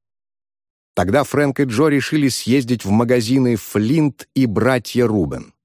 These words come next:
Но оказалось, что ни там, ни там седыми париками не торговали.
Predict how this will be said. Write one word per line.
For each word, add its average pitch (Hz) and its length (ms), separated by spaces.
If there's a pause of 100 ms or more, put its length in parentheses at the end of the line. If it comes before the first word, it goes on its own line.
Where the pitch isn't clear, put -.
(540)
Но 110 180
оказалось, 120 540
что - 240
ни 113 160
там, 143 520
ни 131 120
там 131 360
седыми 143 500
париками 151 520
не 156 240
торговали. 120 640